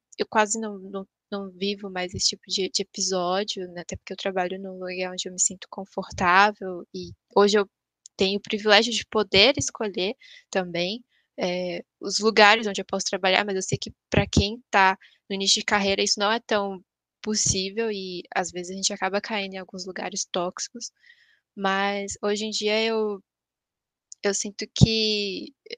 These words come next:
eu, o meu papel é mais apoiar outras mulheres pra que elas, se elas estiverem passando por isso, pra que elas, eh,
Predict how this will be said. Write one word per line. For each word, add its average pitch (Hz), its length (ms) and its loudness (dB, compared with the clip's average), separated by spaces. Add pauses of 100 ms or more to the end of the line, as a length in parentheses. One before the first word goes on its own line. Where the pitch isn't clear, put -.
(120)
eu, 175 220 -2
o - 120 -10
meu 202 120 4
papel 208 420 6
é 208 100 6
mais 208 220 -2
apoiar 214 600 -2
outras 220 260 -8
mulheres 202 360 -2
pra 226 180 -8
que - 200 -6
elas, 202 400 -4
se - 120 -4
elas 226 160 2
estiverem 233 460 4
passando 220 340 -2
por - 140 -12
isso, 196 280 -10
pra 214 160 -6
que - 120 -10
elas, 190 320 -8 (520)
eh, 175 380 -4